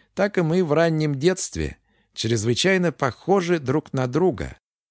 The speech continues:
и потому великолепно гармонируем между собой. Но с возмужалостью начинается расходимость, постепенно увеличивающаяся, подобно радиусам расширяющейся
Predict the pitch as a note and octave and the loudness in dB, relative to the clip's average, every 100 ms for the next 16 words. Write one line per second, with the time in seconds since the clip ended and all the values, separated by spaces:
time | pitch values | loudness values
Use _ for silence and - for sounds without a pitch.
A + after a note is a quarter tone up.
0 | _ - F#2+ A#2+ F3+ G#3+ A#3+ F3+ D#3 - | _ -8 -4 0 2 2 2 2 2 0
1 | C#3 G3 - F#3 D3+ D3+ D3 C3 C#3 F3 | 0 0 0 -2 0 0 0 0 0 2
2 | E3+ E3 D3+ - _ _ - F3 C#3+ D3+ | 2 2 0 -8 _ _ -2 0 0 -2
3 | D#3 - B2+ E2+ C#2+ - _ _ _ _ | 0 0 0 -2 -4 -8 _ _ _ _
4 | _ _ _ _ _ _ - G3 - F#3 | _ _ _ _ _ _ 2 2 4 0
5 | D#3+ E3+ D3+ G#3 D#3 G2 - D#2 C2 _ | 2 2 4 4 4 2 0 -4 -4 _
6 | _ _ - F#2+ C3 F3 F3 - D#3+ - | _ _ -6 0 2 4 4 2 2 0
7 | B2+ C3+ - D3+ C#3 C#3+ D2+ C2 - - | 0 0 0 0 0 0 0 -2 -4 -10
8 | _ _ _ - - F#2+ - E3+ F3+ E3+ | _ _ _ -8 -4 -2 0 2 2 0
9 | - B2 G#2 G#2 D3+ - C#3 C#3 C3 - | -2 -2 0 2 2 0 2 2 2 0
10 | B2+ B2+ - B2+ A#2 _ _ _ - G#2+ | -2 0 0 0 -2 _ _ _ -4 0
11 | F#3+ F3+ F3 D3+ F3+ F3 E3+ D3+ F3 D#3+ | 0 2 2 2 2 2 0 0 2 0
12 | - C3 C3 - A#2+ A2+ D3 D#3 D3 - | -2 -2 -2 0 0 2 2 2 0 -2
13 | C#3+ B2+ - B2+ | -2 0 2 0